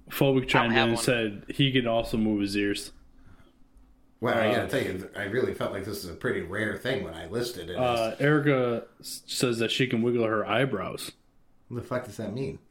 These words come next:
Speaker 1: I don't know.
Speaker 3: Erica, can you come downstairs, please?
Speaker 1: Yeah, I wanna get this live on the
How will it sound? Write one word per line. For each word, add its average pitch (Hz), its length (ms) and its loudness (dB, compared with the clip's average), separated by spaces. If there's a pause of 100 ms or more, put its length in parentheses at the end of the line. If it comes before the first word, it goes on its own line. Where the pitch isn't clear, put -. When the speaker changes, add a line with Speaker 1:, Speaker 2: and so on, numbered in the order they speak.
(120)
Speaker 1:
I 110 80 -2
don't 104 140 0
know. 143 160 2 (200)
Speaker 3:
Erica, 117 260 0
can 123 160 -2
you 135 100 0
come 123 120 -2
downstairs, 107 420 -2
please? 139 520 2 (580)
Speaker 1:
Yeah, 113 220 2
I 104 160 2
wanna 120 180 4
get 107 140 0
this 104 200 -2
live 104 280 0
on 98 140 -2
the 98 180 -4